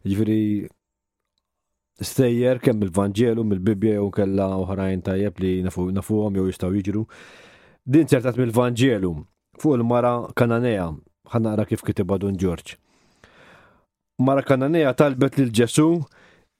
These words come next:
biex ifeqilha l-binta. U Ġesu għamel ta' berruħu li ma kienx qed jismagħha.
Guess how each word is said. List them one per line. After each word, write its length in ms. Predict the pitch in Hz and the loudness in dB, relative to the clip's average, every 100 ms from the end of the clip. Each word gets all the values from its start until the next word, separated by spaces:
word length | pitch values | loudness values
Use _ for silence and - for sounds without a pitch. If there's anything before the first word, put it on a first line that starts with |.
| _ | _
biex 240 | 120 123 165 | -4 0 2
ifeqilha 480 | 151 135 123 139 131 | 2 0 0 2 2
l-binta. 540 | 127 120 127 101 95 87 - _ _ _ _ _ _ _ _ - - _ _ - | 2 2 0 0 -2 -2 -10 _ _ _ _ _ _ _ _ -20 -20 _ _ -2
U 60 | 135 | 0
Ġesu 220 | 123 175 | 0 0
għamel 160 | 151 131 | 0 2
ta' 160 | 131 123 | 0 2
berruħu 540 | 123 127 151 143 156 170 - - _ - | 0 2 2 2 2 0 -6 -18 _ 0
li 80 | |
ma 120 | 127 139 | 2 2
kienx 160 | 147 | 0
qed 200 | 127 - | -2 -2
jismagħha. 460 | 110 104 92 - 113 | -2 0 -2 0 -2